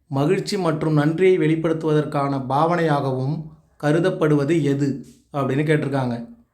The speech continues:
எதுனா, ஆப்ஷன் சி, நடனம். அடுத்து பதினாறாவது கொஸ்டின் பாருங்க. நீங்க ஒரு நிமிஷம் வீடியோ பார்க்கும்போது பாஸ் பண்ணிட்டு உங்களுக்கான ஆன்சரை ஒரு சோதனை மாதிரி பண்ணி பாருங்க. அதுக்கப்புறம் நான் சொல்லும்போது இன்னும் ஸ்ட்ராங்கா உங்களுக்கு பதியும்.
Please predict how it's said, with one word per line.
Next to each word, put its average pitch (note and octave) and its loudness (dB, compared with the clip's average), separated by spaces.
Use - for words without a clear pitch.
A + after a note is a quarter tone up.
எதுனா, D#3+ 4
ஆப்ஷன் E3 0
சி, F3+ -4
நடனம். C#3 -2
அடுத்து E3+ 0
பதினாறாவது E3+ 2
கொஸ்டின் D3 0
பாருங்க. C#3 -2
நீங்க E3+ 2
ஒரு E3+ 4
நிமிஷம் G#3+ 2
வீடியோ G3+ 2
பார்க்கும்போது F3 0
பாஸ் F3 0
பண்ணிட்டு E3 -2
உங்களுக்கான F3+ 2
ஆன்சரை F3+ 2
ஒரு E3+ 0
சோதனை E3 2
மாதிரி D#3+ 0
பண்ணி D#3+ 2
பாருங்க. C#3 0
அதுக்கப்புறம் D#3 0
நான் F3+ 0
சொல்லும்போது E3+ 0
இன்னும் F3 -2
ஸ்ட்ராங்கா D#3+ 0
உங்களுக்கு D#3 0
பதியும். C3 -6